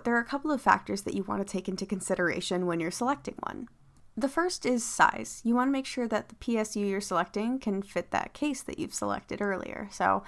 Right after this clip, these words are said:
make sure the A T X model is the same and compatible. Your power supply does generate a lot of heat, and so you want to know where in your case it's designed to live so you can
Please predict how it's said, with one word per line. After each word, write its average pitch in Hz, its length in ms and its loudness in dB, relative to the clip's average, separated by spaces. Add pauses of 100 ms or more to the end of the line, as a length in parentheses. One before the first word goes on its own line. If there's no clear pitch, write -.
(280)
make 269 140 0
sure 277 180 0
the 247 140 2
A 226 80 4
T 240 160 2
X 220 200 2
model 226 440 4
is 202 320 0
the - 120 -4
same 196 460 -2
and 202 240 0
compatible. - 720 0 (240)
Your 254 100 0
power 320 200 4
supply 320 440 4
does 220 480 4
generate 185 480 4
a 170 60 4
lot 170 160 8
of - 80 -6
heat, - 400 -4
and 190 160 0
so 185 300 2
you 190 200 2
want 277 220 4
to 294 40 6
know 202 340 4 (180)
where 202 260 2
in 214 160 0
your 190 100 2
case 180 300 -6
it's - 180 -8
designed - 420 -4
to 214 100 -6
live 226 420 0
so - 140 -2
you 190 160 -2
can 185 400 0